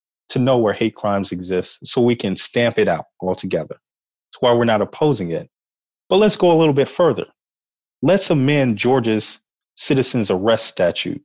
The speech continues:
so people do not feel empowered to follow other people and confront them.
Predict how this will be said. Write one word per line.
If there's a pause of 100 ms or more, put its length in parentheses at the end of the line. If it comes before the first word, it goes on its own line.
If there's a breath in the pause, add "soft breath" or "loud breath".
(280)
so
people
do
not
feel
empowered
to
follow
other
people
and
confront
them.